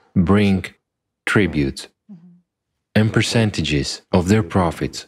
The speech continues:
What for? Do they bring that for the sake of protecting themselves and their family and friends? No. They go there and bring that tribute so that God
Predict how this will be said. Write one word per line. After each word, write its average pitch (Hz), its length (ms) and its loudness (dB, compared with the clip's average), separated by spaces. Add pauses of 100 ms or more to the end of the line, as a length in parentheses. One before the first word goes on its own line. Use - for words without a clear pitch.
(140)
What 113 220 4
for? 80 420 -4 (580)
Do 98 120 4
they 104 160 2
bring 120 340 0
that 101 200 0
for 92 220 -2
the 82 120 -2
sake 87 320 0
of 82 360 -2 (1400)
protecting 101 520 2
themselves 98 500 0
and 85 160 2
their 80 120 2
family 90 460 2
and 76 160 -4
friends? 95 400 0 (1400)
No. 73 420 0 (1700)
They - 160 4
go 98 220 4
there 101 280 2
and 80 220 0
bring 107 220 2
that 120 180 0
tribute 80 580 -2 (920)
so - 240 0
that 76 240 0
God 98 520 0